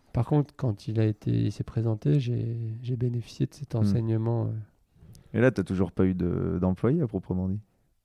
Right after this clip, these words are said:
Speaker 1: Euh, non, puis j'en veux pas.
Speaker 2: Ah bon ? <laughs> Ah bon, tiens, <laughs> tiens, c'est étrange.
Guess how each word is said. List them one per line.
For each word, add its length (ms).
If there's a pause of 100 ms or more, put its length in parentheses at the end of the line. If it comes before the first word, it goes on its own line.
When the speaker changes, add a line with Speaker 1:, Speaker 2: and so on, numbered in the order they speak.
Speaker 1:
Euh, 160
non, 180
puis 140
j'en 120
veux 100
pas. 260 (600)
Speaker 2:
Ah 60
bon ? 340
<laughs> 40 (600)
Ah 220
bon, 120 (160)
tiens, 280 (200)
<laughs> 180
tiens, 200
c'est 200
étrange. 480